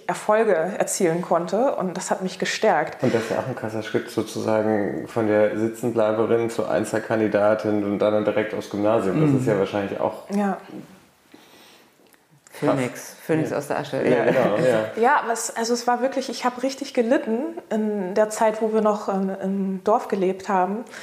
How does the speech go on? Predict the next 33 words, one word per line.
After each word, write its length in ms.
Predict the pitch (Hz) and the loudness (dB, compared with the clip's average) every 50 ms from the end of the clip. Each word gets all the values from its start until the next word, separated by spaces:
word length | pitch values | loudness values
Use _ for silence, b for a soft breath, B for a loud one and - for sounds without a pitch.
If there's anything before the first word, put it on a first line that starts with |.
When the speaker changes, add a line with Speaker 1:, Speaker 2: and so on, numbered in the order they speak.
| B B B B B B B B B | B B B B B B B B B
Speaker 1:
weil 140 | - 202 196 | 0 2 2
ich 120 | 196 196 202 | 2 2 2
mich 140 | 226 220 | 0 0
da 100 | - 233 | 0 0
so 140 | 220 220 240 | 2 2 0
bemüht 540 | 240 247 240 233 240 262 311 339 - - - | 2 2 2 2 4 4 4 2 2 0 -2
habe, 420 | 208 208 202 202 220 233 233 226 226 | 0 0 2 4 4 4 4 2 0
zu 220 | 226 - - 226 | -4 -4 -2 0
lernen 340 | 202 208 233 247 262 269 262 | 2 4 4 4 4 2 2
und 400 | 208 196 220 220 208 - - - - - - - - _ | 0 -2 -4 -6 -8 -8 -10 -10 -12 -18 -20 -20 -20 _
gute 240 | - - 254 - 220 | -4 -4 -4 -2 0
Noten 300 | 226 233 247 285 - 214 | 0 2 2 2 0 -2
zu 120 | 202 - 208 | -4 -6 -6
schreiben. 520 | - - - 180 170 175 190 196 226 220 | -6 -4 0 2 4 4 4 2 0 -2
Und 560 | - - 190 190 185 190 190 - - - - - 190 | -2 -4 -2 -2 -4 -6 -6 -8 -12 -12 -8 -4 -2
normalerweise 600 | 196 202 220 226 233 233 220 220 214 208 220 208 | 0 2 4 4 4 4 4 2 2 2 0 0
hat 160 | 226 220 - | -2 0 2
der 100 | 208 190 | 2 2
Lehrer 280 | 196 202 233 226 220 220 | 4 4 4 4 2 0
zum 160 | - 214 196 | 0 -2 0
Beispiel 360 | 185 185 190 190 190 - 185 | 2 2 2 0 -2 -4 -2
immer 420 | - 196 190 170 170 165 160 - - - - - | -2 0 2 2 4 2 2 0 -4 -4 -2 0
dem 140 | 202 196 | 2 2
Besten, 520 | 190 185 185 - - - - 196 208 240 269 - B B B B B B B B B B B B B B - | 4 2 2 0 -2 -4 -2 -2 -2 -2 -4 -8 B B B B B B B B B B B B B B 0
äh, 260 | 202 202 196 190 - | 2 4 4 4 4
in 100 | - 202 | 4 4
der 100 | 196 196 | 2 2
Klasse 440 | 196 - 196 202 - - 202 196 180 | 2 0 0 0 2 2 2 2 4
die 160 | 190 196 190 | 4 2 2
Hand 180 | 233 311 359 - | 2 0 0 -2
geschüttelt 540 | 240 - - - 190 175 - 196 247 285 - | -2 -4 -2 -2 -2 0 2 2 2 2 2
und 540 | 180 190 185 185 185 185 - - - - - - | 0 -2 -2 -4 -4 -8 -10 -12 -14 -14 -12 -6
gratuliert. 600 | - 185 185 - 196 208 254 254 175 175 233 | -2 -2 -2 -2 -2 -2 2 2 4 4 2